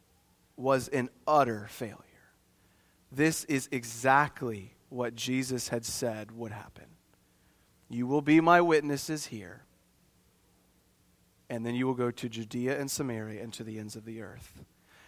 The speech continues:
And so this moment, what would have easily been the darkest, most frightful day of the life of the church since the death of Christ,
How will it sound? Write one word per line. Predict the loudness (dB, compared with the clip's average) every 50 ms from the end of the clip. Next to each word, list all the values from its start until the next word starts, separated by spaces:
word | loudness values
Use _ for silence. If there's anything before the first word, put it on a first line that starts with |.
| _ _ -6
And | -4 -4 0
so | 0 0 0
this | 0 0 6 6 8 8 6 4 2
moment, | 6 8 8 8 8 6 0 -6 -12 -18 -20 -20 -20 -20 -20 -20 _ _ -20 -20 -20 -20 -16
what | 0 8 10 12 12 10 8 4
would | 4 4 4 4 6
have | 10 12 12 10 10 6
easily | 6 8 8 8 8 6 6 6 6 6 4 6
been | 8 8 10 10 10 8 6 2
the | 2 0
darkest, | 0 0 2 6 10 10 10 10 8 6 4 4 4 2 -2 -2
most | 0 0 0 0 0 -4
frightful | -4 4 6 8 8 8 6 4 0 -2 -2 0
day | 4 4 6 6 6 4 4 2
of | 2 2 2 2 2
the | 2 4
life | 6 6 6 6 2 -2
of | -4 -6
the | -6
church | -4 -2 0 0 0 0 -2 -6
since | -2 2 2 4 4 2 0 -2 -6 -4
the | -4 -4 -4
death | 0 4 4 6 6 4 2
of | -2 -8 -8
Christ, | -6 -4 -2 -2 -2 -4 -10 -14 -16 -16 -16 -18 -20